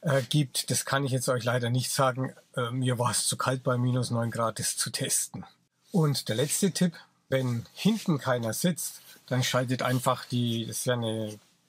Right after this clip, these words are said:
Zwei-Zonen-Klimaautomatik, schaltet die hintere ab. Da hinten muss nicht das Gebläse mitlaufen. Die Wärme geht ja trotzdem nach hinten, aber ihr braucht hinten kein Gebläse. Und passt vielleicht auch noch auf, dass die Sitzheizungen nicht an sind.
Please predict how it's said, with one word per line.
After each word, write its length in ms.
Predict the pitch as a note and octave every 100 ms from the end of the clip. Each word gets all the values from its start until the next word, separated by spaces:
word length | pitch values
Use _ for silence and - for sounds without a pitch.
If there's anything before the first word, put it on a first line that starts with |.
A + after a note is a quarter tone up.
| -
Zwei-Zonen-Klimaautomatik, 1500 | - A#2 A2 C3+ D#3+ C#3 C#3+ D3 D3 C3+ C3 B2 B2 B2+ -
schaltet 340 | G#2+ A2+ A2
die 60 | G#2+
hintere 440 | A#2 A2+ G#2+ A2
ab. 100 | B2 - - - - -
Da 80 | C3
hinten 340 | B2+ C#3 C3
muss 260 | B2+ C3+ -
nicht 160 | C3
das 160 | A#2+ -
Gebläse 500 | A2 A2+ B2+ C3 C3
mitlaufen. 680 | B2+ B2 A2 B2 B2+ C3 - - -
Die 100 | A2
Wärme 300 | A2 B2+ C3+
geht 180 | A#2+ A#2
ja 120 | A2+
trotzdem 400 | A#2 B2+ - A#2
nach 160 | A2
hinten, 300 | - C3 B2+
aber 240 | A#2+ G#2+ G2+ _ _ _ -
ihr 100 | D3+
braucht 280 | B2 A2 -
hinten 300 | C3+ A#2+ B2
kein 220 | A#2+ A2
Gebläse. 640 | G#2+ - G2+ B2 B2 C3 B2 - - _ _
Und 160 | E3+ C3
passt 260 | C3 -
vielleicht 240 | - A#2+ A#2
auch 120 | G#2+
noch 140 | A2
auf, 200 | G#2 A2+
dass 180 | - A2+
die 100 | -
Sitzheizungen 640 | - - - G2+ - G2 F#2+
nicht 120 | F#2
an 180 | G2 F#2
sind. 380 | - F2 E2